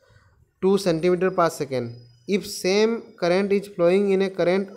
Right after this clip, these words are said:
of radius gamma by two of same material, the drift velocity of electron will be। हमें drift velocity expression कहते पहले, V D equal to कौन पहले?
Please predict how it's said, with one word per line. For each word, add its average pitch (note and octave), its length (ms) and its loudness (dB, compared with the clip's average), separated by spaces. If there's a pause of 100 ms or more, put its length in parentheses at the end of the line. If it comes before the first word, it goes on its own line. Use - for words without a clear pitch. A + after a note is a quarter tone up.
of F#3 100 0 (680)
radius F3 460 2 (320)
gamma D#3+ 240 2
by F3+ 160 4
two F3+ 420 -4 (220)
of D3+ 160 -8
same G3+ 240 0
material, F3+ 320 2
the F3+ 80 0
drift E3 260 0
velocity E3+ 400 -2
of F3+ 180 0
electron D#3+ 360 -2
will D#3 200 -2
be। A#2+ 60 -6 (400)
हमें F3 160 -2
drift F#3+ 160 4
velocity G3 280 0
expression G3+ 320 -4
कहते G3+ 240 -4
पहले, C#3+ 240 2
V D#3+ 180 -4
D F#3+ 140 0
equal G3 180 -2
to F#3+ 60 0
कौन G3 180 -2
पहले? C3 260 0